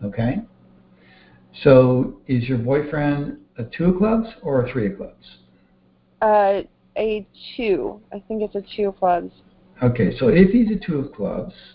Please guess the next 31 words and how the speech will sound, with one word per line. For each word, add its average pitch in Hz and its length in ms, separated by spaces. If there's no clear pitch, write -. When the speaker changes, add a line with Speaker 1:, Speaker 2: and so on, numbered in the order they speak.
Speaker 2:
Well, 294 120
he's, 320 240
he's 285 280
a 285 60
jack 233 320
of 302 160
clubs 190 440
with 208 220
the 196 260
two 240 140
of 220 120
clubs, 196 280
uh, 185 160
planetary 190 480
ruler. 165 360
Speaker 1:
Okay, 147 340
there 131 180
you 113 100
go. 90 360
So 113 80
he's 139 240
an 135 140
Aries 143 420
jack 113 280
of 113 100
clubs. 92 260
That 143 200
makes 117 240
more 98 160
sense. - 180
Speaker 2:
Yeah. 262 540